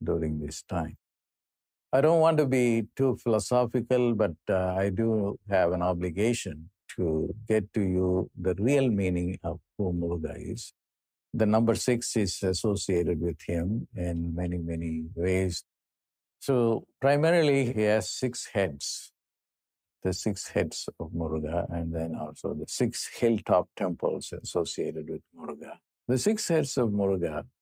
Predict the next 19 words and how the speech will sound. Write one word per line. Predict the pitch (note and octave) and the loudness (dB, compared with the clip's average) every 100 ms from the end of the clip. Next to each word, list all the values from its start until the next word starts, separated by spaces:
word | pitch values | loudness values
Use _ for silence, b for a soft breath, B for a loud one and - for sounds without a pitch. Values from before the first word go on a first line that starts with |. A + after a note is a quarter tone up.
| - | -4
really | G2 A#2+ G#2 | 0 2 4
represents | G#2+ F#2+ F#2+ E2 E2 E2+ - | 2 2 -2 -4 -8 -10 -8
the | F2 | -8
six | - A2 A2+ - - - | -4 -4 -4 -6 -12 -2
aspects | G2 G2+ - - - - - - - _ _ _ _ _ - | 0 0 -2 -10 -10 -12 -12 -14 -14 _ _ _ _ _ -6
or | F2+ | -4
six | E2+ C#3 A#2 - - | -2 -2 -2 -4 2
parts | A2 G#2 - | 4 2 2
of | G2 F2+ | -2 0
the | F2+ | -2
human | F#2 F2 F2 E2 | 0 -2 -2 -2
brain, | E2 G#2 D#2+ C#2 _ _ _ _ _ _ _ - | -2 -2 -2 -8 _ _ _ _ _ _ _ -6
just | G#2 E3 D#3 - | 2 2 2 4
as | B2 A2+ - - | 4 4 0 -2
the | G2 - | -4 0
five | A2+ A2 | 2 2
heads | F#2+ F#2+ F#2 - | 2 -2 -4 -8
of | - | -8
Shiva | - - - - | -6 -6 -6 -10